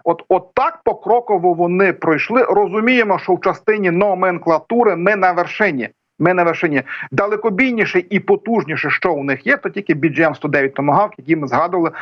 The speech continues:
але їх точно не, не дадуть, бо це морська компонента, це ескадренні міноносці класу Арлі Бьорк, це, е, ракетні крейсери типу Текундерога,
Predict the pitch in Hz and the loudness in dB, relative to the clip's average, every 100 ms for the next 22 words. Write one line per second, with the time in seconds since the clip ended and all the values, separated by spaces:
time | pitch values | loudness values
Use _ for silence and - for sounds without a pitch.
0 | - - 170 185 - 202 - 151 156 156 | -6 -2 0 0 0 0 0 0 0 -2
1 | 135 - 165 180 160 160 226 254 _ _ | -6 -2 0 2 0 0 -2 -2 _ _
2 | _ 147 156 185 175 175 185 143 - 214 | _ -2 0 2 0 0 -2 -4 -2 0
3 | 165 - 156 143 156 214 233 208 190 - | 0 -2 -4 -2 0 0 0 -2 -4 -10
4 | - _ 180 - 175 - 202 170 170 170 | -20 _ -2 -2 -4 -2 -4 -4 -4 -4
5 | 165 165 185 180 180 156 - 147 - 170 | -2 0 2 2 2 0 0 -6 0 2
6 | 151 - 151 170 143 135 143 190 247 - | 2 0 -2 0 0 -4 -2 0 0 -4
7 | - - - _ 180 170 165 160 156 147 | -18 -20 -20 _ 2 2 2 2 2 2
8 | 180 180 214 190 180 170 - - - - | -2 0 0 -2 -4 -6 -6 -16 -12 -6
9 | - 196 - 196 180 - 185 175 147 - | -2 -2 0 0 0 2 0 0 -6 -2
10 | 175 - 170 147 160 208 233 220 220 | -2 -2 -4 0 2 2 2 0 -2